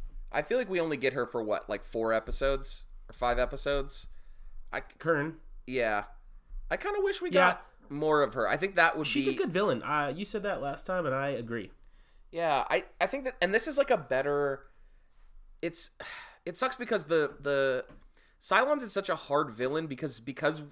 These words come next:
Speaker 1: like, we don't see them that often. It's just a lot of, like, faceless space battle. And then,
Speaker 2: Yeah.
Speaker 1: like, the occasional, like,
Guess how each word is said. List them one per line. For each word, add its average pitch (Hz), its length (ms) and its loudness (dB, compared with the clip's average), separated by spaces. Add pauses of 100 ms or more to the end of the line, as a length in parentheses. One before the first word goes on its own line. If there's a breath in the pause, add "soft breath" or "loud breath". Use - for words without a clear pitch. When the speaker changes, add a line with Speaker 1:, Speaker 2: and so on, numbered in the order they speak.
(180)
Speaker 1:
like, 120 220 -4
we 123 120 -4
don't 120 360 0 (400)
see 123 600 -10
them 131 360 2
that 135 160 0
often. 127 340 0
It's - 120 -4
just 170 120 0
a 175 60 4
lot 160 140 4
of, 151 60 2
like, 120 140 2
faceless 123 560 -4
space - 360 -6
battle. - 420 -8 (560)
And 135 160 4
then, 131 100 4
Speaker 2:
Yeah. 131 60 4
Speaker 1:
like, 117 160 2
the 123 160 -2
occasional, 123 460 -2
like, 104 280 0